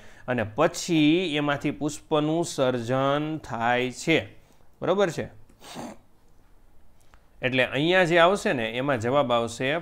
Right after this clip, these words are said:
પર્ણ. ત્યાર પછી કોઈ એક કૃષિ ક્ષેત્રમાં નિંદામણ દૂર કરવા માટે આ વનસ્પતિ વપરાય છે. દ્વિદળી નીંદણનો નાશક કરે છે,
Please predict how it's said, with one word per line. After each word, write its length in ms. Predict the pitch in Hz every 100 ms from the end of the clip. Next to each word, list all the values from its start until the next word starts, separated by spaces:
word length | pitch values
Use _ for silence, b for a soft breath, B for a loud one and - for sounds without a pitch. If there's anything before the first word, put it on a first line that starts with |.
| -
પર્ણ. 580 | 117 104 107 123 101 - - - b b b - _ - b b b b b b b b - - - 180
ત્યાર 160 | 220
પછી 180 | 226 226
કોઈ 240 | 202 220 240
એક 120 | 226
કૃષિ 240 | 196 196 233
ક્ષેત્રમાં 840 | - 214 208 208 202 190 151 127 143
નિંદામણ 460 | 180 208 220 220
દૂર 200 | 185 196 185
કરવા 220 | 185 180
માટે 280 | 170 156 156
આ 180 | 135 165
વનસ્પતિ 640 | 156 170 165 - 143 156 147
વપરાય 580 | 123 135 147 135 131
છે. 640 | 127 - - 160 156 135 117
દ્વિદળી 840 | 110 123 175 226 196 180 185 180
નીંદણનો 600 | 156 160 170 170 160 170 165
નાશક 600 | 139 139 151 - 131 - 160
કરે 200 | 151 156
છે, 260 | 151 -